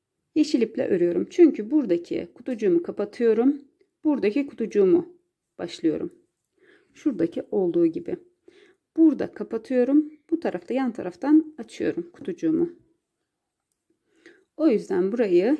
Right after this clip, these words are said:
yeşili düz olarak yeşil örüyorum. Kutucuğumun bittiği yere kadar. Şu şekilde buraya kadar düz ördüm. Ve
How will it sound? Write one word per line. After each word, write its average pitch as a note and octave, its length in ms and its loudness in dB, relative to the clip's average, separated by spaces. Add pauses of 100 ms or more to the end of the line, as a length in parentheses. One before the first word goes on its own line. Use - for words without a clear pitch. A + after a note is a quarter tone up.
yeşili G#3+ 680 -4 (1080)
düz D#4+ 300 4
olarak F3 560 -6
yeşil - 300 -8 (300)
örüyorum. F3 500 -4 (1600)
Kutucuğumun G3 720 2
bittiği G#3 560 -2
yere F#3 280 -4
kadar. - 420 -14 (460)
Şu - 240 -20
şekilde - 480 -12
buraya G#3+ 280 0
kadar G#3+ 400 -6 (920)
düz G#3 160 -2
ördüm. E3 440 0 (3000)
Ve C#4+ 320 2